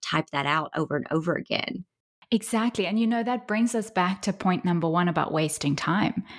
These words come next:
Speaker 2: It literally just brings us straight back there. If you're wasting your time answering the same question over and over again,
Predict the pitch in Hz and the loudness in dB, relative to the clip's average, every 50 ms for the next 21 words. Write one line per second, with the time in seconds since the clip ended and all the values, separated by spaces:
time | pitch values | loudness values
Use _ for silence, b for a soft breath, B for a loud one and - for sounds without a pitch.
0 | B B B B _ - 190 185 - 196 202 190 202 214 208 208 - 208 196 190 | B B B B _ -8 -8 -6 -2 0 0 2 2 0 0 -2 -4 -2 0 0
1 | 190 175 185 170 - - 170 175 160 165 160 - - - 165 160 165 165 - 165 | 0 0 -2 -4 0 0 2 2 2 0 -2 -2 -2 0 0 0 0 2 2 2
2 | 156 170 190 - - 160 156 - - 160 - - 196 208 220 175 175 175 185 190 | 2 2 0 0 0 0 2 2 2 0 0 0 0 0 2 2 2 0 0 0
3 | 190 - 208 196 190 170 160 - - - 175 170 165 147 - 165 175 - - 170 | 0 0 2 2 2 2 0 -4 -2 0 2 2 2 2 2 2 2 2 0 0
4 | 160 156 160 - - - 175 185 196 190 - - 175 165 160 - - 165 147 - | 0 0 0 0 -2 -2 0 2 2 0 2 0 0 0 0 0 0 0 0 0
5 | 160 165 160 151 160 160 156 151 151 - 156 147 143 - - 254 262 196 170 175 | 0 0 0 0 0 0 2 0 0 0 -2 -2 -2 0 0 2 2 2 0 -2